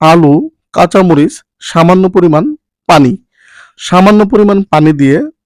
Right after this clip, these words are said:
মাংসগুলো আরো ভালোভাবে কিছুক্ষণ আমরা সুন্দরভাবে কষিয়ে নিব। এরপর পরিমাণ মতো পানি দিয়ে নিবেন, যেন মাংসগুলো ভালোভাবে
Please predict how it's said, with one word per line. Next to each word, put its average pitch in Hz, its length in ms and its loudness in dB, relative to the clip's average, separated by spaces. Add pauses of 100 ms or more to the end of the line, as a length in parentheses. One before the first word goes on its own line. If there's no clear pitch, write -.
(120)
মাংসগুলো 151 540 0 (580)
আরো 156 220 2
ভালোভাবে 147 500 2 (260)
কিছুক্ষণ 185 400 -4
আমরা 135 220 -4 (260)
সুন্দরভাবে 185 540 0 (280)
কষিয়ে 175 420 0
নিব। 123 120 -2 (420)
এরপর 196 360 2 (320)
পরিমাণ 220 460 2
মতো 220 180 0
পানি 170 320 0
দিয়ে 185 180 0
নিবেন, 131 320 0 (400)
যেন 156 160 4 (400)
মাংসগুলো 156 500 0 (340)
ভালোভাবে 147 460 2